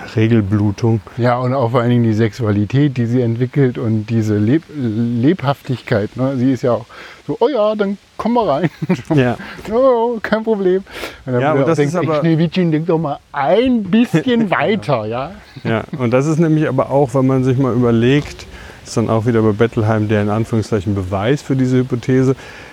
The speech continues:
Speaker 1: was, was bringt die denn mit, diese Krämerin? Ja, die bringt Schnürriemen, einen Kamm, also alles Dinge, um sich schön zu machen.
Speaker 2: Genau.
Speaker 1: Das sind also
Speaker 2: Ja,
Speaker 1: Sachen,
Speaker 2: ja, ja.
Speaker 1: die eben auch nochmal, da wird doppelt das Verführerische angesprochen. Einerseits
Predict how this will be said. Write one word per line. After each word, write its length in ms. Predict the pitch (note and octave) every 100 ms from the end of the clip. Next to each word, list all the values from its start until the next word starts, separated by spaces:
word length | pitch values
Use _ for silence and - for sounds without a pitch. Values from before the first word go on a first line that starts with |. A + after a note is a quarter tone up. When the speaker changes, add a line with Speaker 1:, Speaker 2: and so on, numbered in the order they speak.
| - - -
Speaker 1:
was, 480 | A#2+ B2 - - - - - - - -
was 240 | A#2 A#2+
bringt 400 | - B2 E3 F#3
die 80 | E3
denn 240 | C#3 B2+
mit, 140 | D#3 A#3 - A2+ -
diese 240 | A#2+ G#2+ A2
Krämerin? 720 | - G#2+ G#2 G2+ G2 G2 G2
Ja, 100 | A2
die 120 | A#2+
bringt 340 | A#2 B2 A#2+ -
Schnürriemen, 1120 | - - - C#3 D#3+ F3 D#3+ E3+ E3+ E3 D#3+ - - - -
einen 120 | A2
Kamm, 420 | - C#3+ D3 D#3
also 260 | A#2+ A#2 A#2+
alles 440 | A#2+ D3+ E3+ - -
Dinge, 300 | D3+ D#3+ D#3+
um 180 | C3+
sich 140 | B2+ -
schön 260 | D3 D3
zu 120 | D3 A2
machen. 320 | F#2 - F2+ - -
Speaker 2:
Genau. 160 | B2+ A#2
Speaker 1:
Das 100 | A2
sind 140 | C3+
also 140 | A#2 A#2+
Speaker 2:
Ja, 40 |
Speaker 1:
Sachen, 240 | A#2 B2+ C#3
Speaker 2:
ja, 80 | B2
ja. 120 | C3
Speaker 1:
die 40 |
eben 140 | C3 C3
auch 160 | C#3
nochmal, 380 | C#3+ C#3 C3+ B2+ - - - - -
da 240 | A#2+ A#2+
wird 140 | C3+ C3+ - G#2 A#2+ A#2
doppelt 340 | D#3 F3+ D3
das 140 | C3 -
Verführerische 720 | B2+ - E3+ D#3+ A2 G#2 G#2
angesprochen. 520 | G2+ G#2 - F#2+ A2+
Einerseits 640 | A2 C#3+ C3 C3+ B2+ -